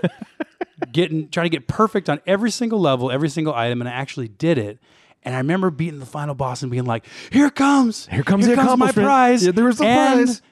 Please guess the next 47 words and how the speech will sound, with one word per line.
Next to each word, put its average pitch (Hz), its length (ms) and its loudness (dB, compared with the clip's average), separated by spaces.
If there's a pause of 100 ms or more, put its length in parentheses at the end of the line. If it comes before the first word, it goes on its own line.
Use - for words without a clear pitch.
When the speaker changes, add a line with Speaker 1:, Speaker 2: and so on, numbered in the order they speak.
Speaker 1:
guess 160 200 0
what 170 100 2
happened? 113 480 -2 (140)
Speaker 2:
M-, 80 420 -8
maybe, 82 800 -6
I 95 100 -4
don't 101 140 0
know, 82 160 -2
different 107 340 -4
ending. 76 380 -8 (300)
No? 87 280 -2
Speaker 1:
Nothing 147 360 0
happened. 95 340 -4
Speaker 2:
Nothing? 151 360 0
<laughs> - 140 0
Speaker 1:
No, 165 220 0 (420)
<laughs> - 280 -14
nothing 147 720 -2 (400)
at 175 120 2
all 254 100 4
Speaker 2:
That's, 233 120 2
Speaker 1:
happened. 131 280 0
Speaker 2:
that's 135 200 2
lame. 101 520 -2
Speaker 1:
Nothing 196 260 2
at 190 80 2
all 180 120 4
happened. 131 440 0 (120)
Yeah, 143 220 2
I, 143 260 2
I, 131 140 -2 (100)
Speaker 2:
I 131 40 4
would 156 220 2
throw 110 260 0
something 85 400 -2
at 160 80 -2
Speaker 1:
yeah. 156 140 4
Speaker 2:
that 113 80 -2
point. 82 300 -2
Speaker 1:
I 156 80 2
still 202 180 2
have 196 160 2
that 175 160 0
save 147 240 0
file 196 340 0
too, 208 140 -2
Speaker 2:
Yeah. 220 240 2